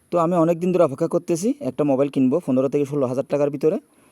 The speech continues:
অন্তত আট দুশো ছাপ্পান্ন যদি না পাই, ছয় একশো আঠাশ হতে হবে। পাশাপাশি in display ফিঙ্গারপ্রিন্ট থাকতে হবে, এনএফসি থাকতে হবে, আইআর ব্লাস্টার থাকতে হবে। সম্মানিত গ্রাহক, যারা একেবারে এই বিষয়ের উপর বুঝেন না, তাদের উদ্দেশ্যে বলতেছি, কেউ কাতা-,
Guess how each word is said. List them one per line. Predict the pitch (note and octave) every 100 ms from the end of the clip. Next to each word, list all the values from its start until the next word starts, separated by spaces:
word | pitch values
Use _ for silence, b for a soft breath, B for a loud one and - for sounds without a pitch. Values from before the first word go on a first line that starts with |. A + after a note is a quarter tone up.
| b b
অন্তত | - C#3 C3+
আট | D3 B2+
দুশো | B2+ C3 D#3+
ছাপ্পান্ন | E3+ E3+ E3+ D#3+
যদি | D#3+
না | D3+ C3
পাই, | D#3 A3
ছয় | B3 C#3+
একশো | C3+ C3+
আঠাশ | A2+ A#2
হতে | B2 A#2
হবে। | A#2 G2
পাশাপাশি | A2 A2+ C#3 D#3 A3 B B B
in | C3+
display | C3+ - D3
ফিঙ্গারপ্রিন্ট | C#3 C3 C3 C3 C3
থাকতে | D#3 -
হবে, | A2 F2+ F#2 _ -
এনএফসি | B2+ C3+ -
থাকতে | C3+ D3 D#3
হবে, | D#3+ G3+ - b b
আইআর | A#2+ C3
ব্লাস্টার | C3 C3 B2+
থাকতে | - A#2 A2
হবে। | G2+ F2+ - b b -
সম্মানিত | F#3+ F#3 F#3 F3
গ্রাহক, | F3 B2 A2 A#2 -
যারা | G2 C3
একেবারে | D3+ C3 C3+
এই | D3
বিষয়ের | B2 C#3 D3
উপর | D3+
বুঝেন | B2 A#2+
না, | D3+
তাদের | C3+ A2+ C3
উদ্দেশ্যে | B2 C#3+
বলতেছি, | A#2 A2 C3+ C3+
কেউ | E4+ B2+
কাতা-, | A#2+ A#2 -